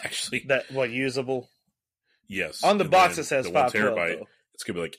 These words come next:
Speaker 1: eight something or nine something. So you don't even get one point five for four hundred.
Speaker 2: But, but
Speaker 1: It's pretty,
Speaker 2: my point is,
Speaker 1: uh,
Speaker 2: at this point, why, why even buy that? Just buy the, just buy a P S five digital, unless you just want the Xbox platform. You know what I
Speaker 1: Yes,
Speaker 2: mean?
Speaker 1: I think,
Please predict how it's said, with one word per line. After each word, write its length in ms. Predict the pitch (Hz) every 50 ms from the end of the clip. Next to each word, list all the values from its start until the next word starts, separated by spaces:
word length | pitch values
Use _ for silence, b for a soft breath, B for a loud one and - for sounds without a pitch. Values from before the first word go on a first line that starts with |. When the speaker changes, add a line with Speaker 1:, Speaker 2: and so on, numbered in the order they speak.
| _ _
Speaker 1:
eight 200 | 87 87 87 -
something 460 | - - 98 90 90 - 95 92 90
or 80 | 87 82
nine 280 | 80 80 80 80 85 82
something. 400 | - - 87 85 - 90 85 85
So 300 | - - 92 85 82 82 - _
you 140 | - 110 135
don't 140 | 170 170 165
even 140 | 143 135 123
get 180 | 127 117 101
one 180 | 92 92 95 90
point 220 | - - 90 82
five 320 | - 87 80 78 76 76 - - _
for 140 | _ - -
four 220 | - - 85 82
hundred. 240 | 80 76 76 78 73 - B B B B B B B B B B _ _ _ -
Speaker 2:
But, 160 | 202 170 - - -
but 120 | 156 170
Speaker 1:
It's 60 | 165 -
pretty, 260 | - 170 185 165 160
Speaker 2:
my 60 | 160
point 100 | 151 151 147
is, 100 | 143 139
Speaker 1:
uh, 220 | 135 127 120 113 B B B B B B _ _
Speaker 2:
at 160 | - 165 156
this 160 | - 208 202
point, 240 | - - 196 175 -
why, 220 | 131 147 165 165 156
why 260 | - 131 147 160 165 165
even 200 | 160 160 156 139
buy 200 | 147 151 160 156
that? 200 | 131 117 113 - _ _
Just 240 | - - 147 - -
buy 180 | - 143 147 151
the, 320 | 143 147 147 143 143 135 - _ _
just 140 | - 135 -
buy 140 | - 175 165
a 40 | 156
P 160 | - - 160
S 100 | 156 151
five 220 | - 170 160 156
digital, 420 | 151 160 170 170 151 123 113 110 - _ _ _ _ _ _ _
unless 300 | - 135 139 143 135 -
you 60 | 156 143
just 120 | 131 -
want 200 | 147 143 135 - -
the 80 | 135 131
Xbox 520 | 117 131 139 - - - 143 131 127 - -
platform. 460 | 151 135 - - - - 90 92 - _ _ _ _ _ _ _ _ _ _ _ _ _ _ _ B B B B B B B
You 80 | 160
know 80 | 160 156
what 80 | 156 151
I 40 |
Speaker 1:
Yes, 60 | 151 156
Speaker 2:
mean? 160 | 156 170 165
Speaker 1:
I 40 | -
think, 220 | - 92 92 90